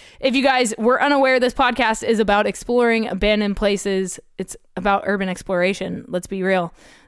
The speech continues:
This is what I love to do when I'm not freelancing, and it's my passion, you know?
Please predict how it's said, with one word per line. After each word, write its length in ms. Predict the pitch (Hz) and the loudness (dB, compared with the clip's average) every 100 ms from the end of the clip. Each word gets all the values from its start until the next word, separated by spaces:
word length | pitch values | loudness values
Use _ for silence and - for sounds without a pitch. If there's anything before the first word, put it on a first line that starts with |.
| - | -6
This 160 | 196 220 | -4 -2
is 140 | 190 | 0
what 100 | 202 | 2
I 80 | 202 | 4
love 160 | 196 190 | 2 0
to 60 | |
do 160 | 196 208 | 0 0
when 120 | 190 | 0
I'm 100 | 185 | 0
not 220 | 196 208 | 2 0
freelancing, 840 | - 226 214 214 202 196 202 190 - | 0 -2 0 0 0 -2 -2 -4 -6
and 580 | - 196 196 190 190 190 - _ - | -4 -2 0 0 -2 -6 -10 _ -4
it's 320 | 214 - - - | -4 -4 -10 -2
my 220 | 220 214 | 0 0
passion, 540 | - 214 262 196 170 | 0 -2 -2 -6 -6
you 80 | 170 | -4
know? 320 | 180 202 247 | -2 0 -2